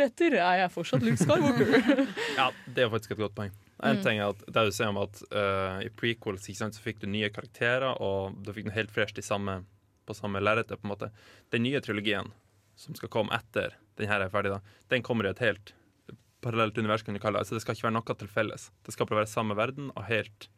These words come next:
Speaker 2: bort ifra Skywalker-historia, på en måte. Så det har jeg mer trua på, faktisk. Jeg
Speaker 1: Ja.
Speaker 2: føler at den er liksom ferdigspilt, den Skywalker-historia.
Speaker 1: Men jeg synes også at de nye filmene har vært flinke til å dra inn nye karakterer, selv om de fortsatt har de gamle karakterene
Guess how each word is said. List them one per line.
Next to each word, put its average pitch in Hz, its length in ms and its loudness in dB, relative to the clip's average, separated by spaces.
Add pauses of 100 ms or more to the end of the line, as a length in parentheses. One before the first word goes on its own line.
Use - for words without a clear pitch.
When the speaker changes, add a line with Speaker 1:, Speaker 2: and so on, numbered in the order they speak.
(240)
Speaker 2:
bort 113 240 -2
ifra 101 240 -2
Skywalker-historia, 110 1120 -4
på - 140 -20
en 117 60 -10
måte. - 160 -12 (380)
Så 131 160 -10
det 156 160 2 (220)
har 117 80 2
jeg 107 80 0
mer 107 180 -2
trua - 260 -8
på, - 160 -14
faktisk. - 360 -18 (320)
Jeg - 80 -2
Speaker 1:
Ja. 202 120 2
Speaker 2:
føler 110 140 4
at 107 100 -2
den 110 120 -2
er 107 40 -4
liksom 104 200 -6 (260)
ferdigspilt, - 500 -4 (420)
den 117 80 -16
Skywalker-historia. 110 800 -8 (400)
Speaker 1:
Men 226 140 -2
jeg 220 140 2
synes 220 220 -4
også 226 340 0
at 247 80 -2
de 262 80 -2
nye 208 300 0
filmene 170 480 -4
har 165 140 2
vært 160 320 -2 (100)
flinke 180 440 -6
til 165 320 -4
å 160 600 0
dra 160 400 0 (220)
inn 160 400 -4 (180)
nye 180 260 0
karakterer, 165 540 -2
selv 160 320 -4
om 160 120 -6
de 160 100 -6
fortsatt - 380 -8
har 160 160 0
de 160 100 -8
gamle 175 260 -4
karakterene 165 540 -8